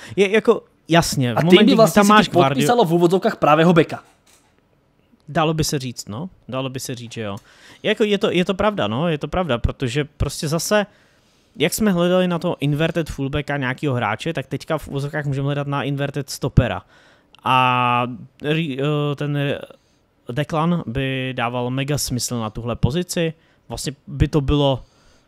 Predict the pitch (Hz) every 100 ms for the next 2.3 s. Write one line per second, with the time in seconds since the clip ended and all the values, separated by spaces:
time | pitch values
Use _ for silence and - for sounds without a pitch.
0 | _ _ - - 196 185 180 156 175 165
1 | 151 165 147 139 151 135 147 135 135 131
2 | 131 127 123